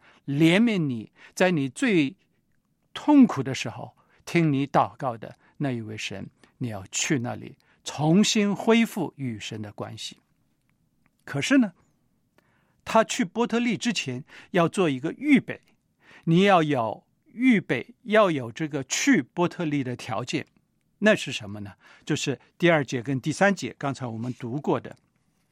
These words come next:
他跟他们说，你们要把你们当中的偶像，把你们的别的神，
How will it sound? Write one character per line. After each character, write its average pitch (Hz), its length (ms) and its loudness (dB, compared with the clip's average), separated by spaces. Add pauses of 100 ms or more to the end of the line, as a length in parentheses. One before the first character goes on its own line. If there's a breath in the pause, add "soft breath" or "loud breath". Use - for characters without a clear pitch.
(180)
他 143 240 0
跟 143 320 -2
他 - 140 -4
们 127 120 -4
说， 117 280 -10 (340 soft breath)
你 135 160 -2
们 123 300 -6 (340)
要 151 220 2
把 117 180 -6
你 120 140 -8
们 120 180 -8
当 131 220 -4
中 127 180 -6
的 - 260 -10
偶 143 320 0
像， 147 380 0 (580)
把 139 220 2
你 131 140 -4
们 135 180 -4
的 135 180 -4 (240 soft breath)
别 175 220 4
的 175 140 2
神， 151 420 -4